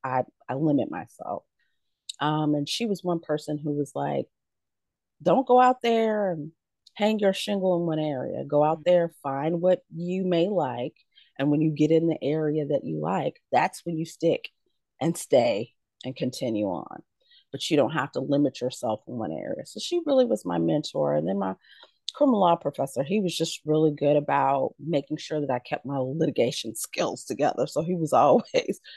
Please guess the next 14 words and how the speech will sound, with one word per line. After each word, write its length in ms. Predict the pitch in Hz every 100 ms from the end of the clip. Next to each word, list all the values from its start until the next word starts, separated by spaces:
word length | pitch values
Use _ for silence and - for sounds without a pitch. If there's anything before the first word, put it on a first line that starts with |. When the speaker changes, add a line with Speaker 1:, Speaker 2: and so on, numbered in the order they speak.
| - _
Speaker 1:
"You 120 | 180
need 140 | 208 175
to 60 |
go 180 | 151 175
to 80 | 160
this. 520 | 143 175 160 - - - _ _ -
You 120 | 170
need 180 | 170 156
to 60 |
try 300 | - 165 156
this. 580 | 147 135 90 - - - -
You 140 | 156
need 240 | 147 147 - -
to 380 | 151 156 147